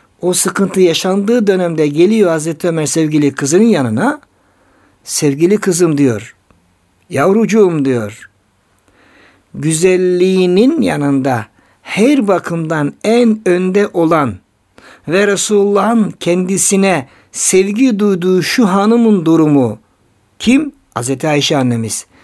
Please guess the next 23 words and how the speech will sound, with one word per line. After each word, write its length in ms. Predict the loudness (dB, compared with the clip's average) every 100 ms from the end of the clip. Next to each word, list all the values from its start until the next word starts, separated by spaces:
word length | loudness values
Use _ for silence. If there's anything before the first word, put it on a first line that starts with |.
| _
"Seni 520 | -10 -4 -2 0 -2 0
aldatmasın. 1040 | -2 0 -4 -4 -4 -6 -6 -10 -10 -12 -18 _ _ _ _ -4
Yani 320 | 0 2 0 0
o 240 | 0 2
biraz 340 | 2 2 0
daha 280 | -2 -2 -2 -2
özeldir. 520 | 0 2 0 0 0
Yani 340 | 2 2 0 -2
kızım 320 | -4 0 2
o 100 | 2
senden 320 | 2 2 2 0
üstündür. 720 | 0 2 4 4 2 0 -8 -20 -20 -20 -20 -12
Senin 420 | -4 0 2 2 0
ondan 400 | -2 0 0 2
neyin 240 | 2 2
eksik?" 360 | 2 -2 -2 2
demiyor 460 | 4 4 2 0
baba. 500 | -2 -2 -2 -4 -8 _ _ _ _ _ _ _ _ _
"O 140 | 0 0
senden 420 | 2 2 2 2
üstündür 500 | 0 0 2 2 2
kızım," 560 | 0 0 2 2 2 -2
diyor. 360 | -4 -4 -10